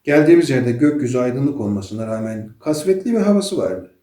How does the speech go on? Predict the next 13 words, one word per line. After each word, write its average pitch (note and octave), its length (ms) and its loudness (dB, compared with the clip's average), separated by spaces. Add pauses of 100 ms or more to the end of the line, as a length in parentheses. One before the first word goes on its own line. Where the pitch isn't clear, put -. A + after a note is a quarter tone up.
(1000)
Hava C#3+ 260 0
da B2+ 80 2
iyice - 300 0
kararmıştı C3+ 560 -4
artık. - 460 -20 (220)
Ateşimizi D#3 540 0
yaktık C#3+ 420 -2
ve E3 80 -6
etrafına B2 640 -6
dizildik. A2 540 -12 (2500)
Bu G3 140 4
gece G3 300 8
dinlenecektik. F#3 840 0